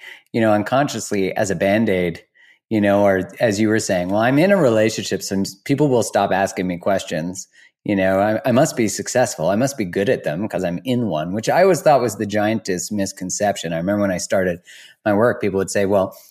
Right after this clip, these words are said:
how can you teach about relationship when you're not in one?" And I said, "Well, first off, I'm in lots of relationships, just not romantic."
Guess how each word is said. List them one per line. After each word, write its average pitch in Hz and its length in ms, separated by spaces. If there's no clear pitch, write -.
how 160 100
can 175 140
you 147 100
teach 143 280
about 120 260
relationship 110 580
when 101 120
you're 101 100
not 104 260
in 113 200
one?" 82 140
And 80 80
I 120 60
said, 120 160
"Well, 120 120
first 160 300
off, 107 100
I'm 113 140
in 110 140
lots 123 320
of 92 80
relationships, 95 760
just - 220
not 95 180
romantic." 95 640